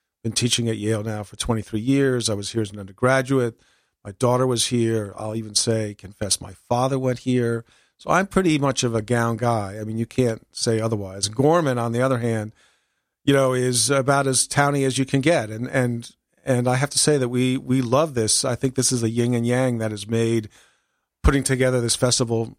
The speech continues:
so exciting. And al-, also, I think that, you know, Gorman and I do have a, share a certain kind of iconoclastic st-, uh, streak. So, you know, for instance, uh, one, one film w-, which we're showing, which has a world premiere,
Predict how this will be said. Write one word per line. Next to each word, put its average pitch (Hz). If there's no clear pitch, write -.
so 120
exciting. 123
And 117
al-, 120
also, 139
I 120
think 120
that, 117
you 127
know, 113
Gorman 113
and 110
I 110
do 113
have 107
a, 113
share 117
a 104
certain 113
kind 104
of 90
iconoclastic 117
st-, -
uh, 104
streak. 117
So, 117
you 156
know, 131
for 143
instance, 143
uh, 143
one, 143
one 156
film 131
w-, 127
which 123
we're 120
showing, 147
which 127
has 120
a 117
world 123
premiere, 160